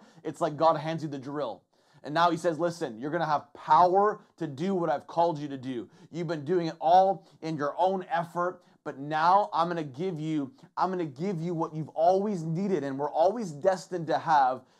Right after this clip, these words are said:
to do what I've called you to do." And that's the baptism of his power in your life. I wanna read this out of Acts chapter two.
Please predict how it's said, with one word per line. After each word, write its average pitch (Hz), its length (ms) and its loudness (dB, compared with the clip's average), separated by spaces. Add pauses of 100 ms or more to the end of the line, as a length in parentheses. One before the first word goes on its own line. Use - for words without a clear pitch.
(140)
to 165 80 -4
do 160 280 -6
what 160 140 -2
I've 143 160 -4
called 147 300 0
you 135 80 -10
to 127 80 -10
do." 123 260 -4
And 120 80 -4
that's 131 160 -6
the 143 80 -10
baptism 131 1040 -2 (300)
of 131 200 2
his 135 220 -2
power 135 460 6
in 135 240 -2
your 123 160 -2
life. 120 260 2
I 123 60 4
wanna 151 180 4
read 139 320 -2
this 123 380 -6 (840)
out 143 220 2
of 131 180 0
Acts 135 340 0
chapter - 460 -2
two. 101 400 -10